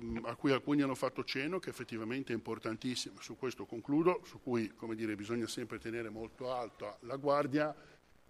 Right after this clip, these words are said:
è il tema dell'infiltrazione della criminalità. Cioè volevo capire se mm, cioè quali sono gli strumenti che abbiamo, al di là, come dire, dell'impegno e della buona fede di ciascuno di noi per evitare infiltrazioni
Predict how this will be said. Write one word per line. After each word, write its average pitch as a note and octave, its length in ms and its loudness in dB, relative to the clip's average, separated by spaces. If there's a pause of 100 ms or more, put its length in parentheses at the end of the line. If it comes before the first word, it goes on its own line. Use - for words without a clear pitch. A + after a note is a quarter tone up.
è D#3+ 80 0
il D#3+ 140 0
tema F#3 340 6
dell'infiltrazione C3+ 1040 2
della B2 180 0
criminalità. G#2+ 800 0 (400)
Cioè A#2+ 160 2
volevo B2+ 380 6
capire D3 680 4 (360)
se B2 460 2 (280)
mm, G2+ 680 -6 (140)
cioè C#3 220 6
quali F3+ 260 8
sono G3 640 6
gli D#3 160 -2
strumenti D#3 680 2
che C3 100 -4
abbiamo, A2+ 640 4 (760)
al C3 140 2
di A#2+ 100 0
là, C#3 300 10
come B2+ 220 -2
dire, A#2+ 360 4
dell'impegno A#2 1080 2
e A#2 100 -8
della B2 220 -2
buona C3 240 -4
fede A#2+ 420 4
di G2+ 120 -10
ciascuno B2 440 -2
di C#3 100 0
noi D3+ 400 6
per B2 360 -2
evitare C3 540 -2
infiltrazioni A#2 1000 -2